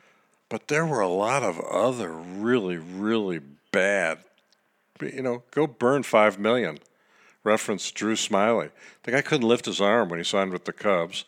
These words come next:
The Cubs rehabbed him, and then th-, that was the end of his five million dollar contract, and he went down the road to, uh, pitch this year in the major leagues, and he actually had some good, good games. Today, now this is what Madden had to deal with.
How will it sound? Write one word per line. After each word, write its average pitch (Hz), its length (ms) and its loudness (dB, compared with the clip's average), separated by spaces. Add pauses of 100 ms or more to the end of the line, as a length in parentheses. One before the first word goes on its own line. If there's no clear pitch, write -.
(420)
The 110 100 -8
Cubs 113 440 -2
rehabbed 104 560 2
him, 85 240 -6 (380)
and 107 220 0
then 117 260 -2 (120)
th-, 98 340 -8
that 107 180 2
was 107 140 -6
the 104 120 2
end 110 120 2
of 98 100 0
his 98 160 0
five 107 280 4
million 101 280 0
dollar 95 200 2
contract, 107 560 0
and 101 140 -4
he 110 140 -2
went 110 320 -2
down 107 240 2
the 101 80 -2
road 107 340 0 (460)
to, 117 340 -2
uh, 107 200 2 (340)
pitch - 260 -4
this 123 240 -2
year 123 180 0
in 123 100 -2
the 123 60 -2
major 123 140 -4
leagues, 135 220 -2
and 131 100 -2
he 139 100 2
actually 139 380 2
had 113 140 2
some 113 180 -6
good, 113 340 -4 (380)
good 113 140 -4
games. 123 400 -2 (420)
Today, 127 800 0 (640)
now 139 80 0
this 175 180 2
is 175 140 -2
what 131 180 2
Madden 127 300 6
had 104 320 4
to 95 80 0
deal 113 320 0
with. - 360 -8